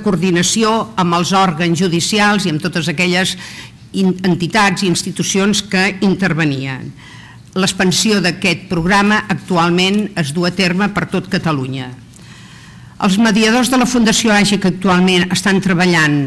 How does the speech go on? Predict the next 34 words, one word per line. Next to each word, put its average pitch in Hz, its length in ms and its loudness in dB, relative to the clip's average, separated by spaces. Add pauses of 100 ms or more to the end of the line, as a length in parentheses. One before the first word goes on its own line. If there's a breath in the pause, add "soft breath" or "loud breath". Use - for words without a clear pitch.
(160)
amb 156 220 2
aquest - 180 -2
programa 196 540 2 (260)
en 185 160 4
són 220 320 2
set. - 380 -2 (580 loud breath)
Es - 160 -4
tracta, 214 480 0
i 175 140 0
us 156 100 0
ho 156 80 2
ben 175 220 2
asseguro, 196 580 2
de 202 160 0
professionals 208 1000 0 (340 loud breath)
amb 165 160 4
gran 214 300 4
experiència, 208 880 2
amb 180 100 2
una 175 140 2
experiència 170 840 0
molt 208 400 2
dilatada 175 640 2
i 202 180 2
amb 190 160 4
una 190 160 2
sòlida 185 540 2 (260 loud breath)
formació 196 800 2 (100)
que 196 80 0
fan 160 380 0 (300 loud breath)
dia 240 280 4
a 175 60 2
dia 220 260 2 (140)
possible 208 560 2